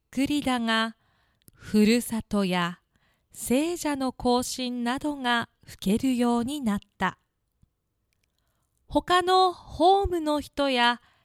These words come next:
地域の人たちが参加している。年に数回の発表の場を励みに練習している。私の古くからの友人、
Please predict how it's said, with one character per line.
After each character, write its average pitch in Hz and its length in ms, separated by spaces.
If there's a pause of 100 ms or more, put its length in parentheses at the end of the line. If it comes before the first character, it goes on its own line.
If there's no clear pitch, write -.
(140)
地 302 320
域 269 220
の 233 180
人 - 260
た 269 160
ち 240 220
が 202 300
参 214 380
加 240 180
し - 180
て 233 200
い 233 80
る。 233 220 (1400)
年 220 360
に 185 300 (360)
数 220 380
回 294 340
の 262 120
発 220 260 (140)
表 254 260
の 269 140
場 285 260
を 262 60
励 196 460
み 247 140
に 240 260
練 196 240
習 214 320
し - 160
て 226 160
い 220 100
る。 220 240 (2000)
私 302 520
の 320 320 (300)
古 330 400
く - 180
か 285 180
ら 285 140
の 247 200
友 196 360
人、 214 440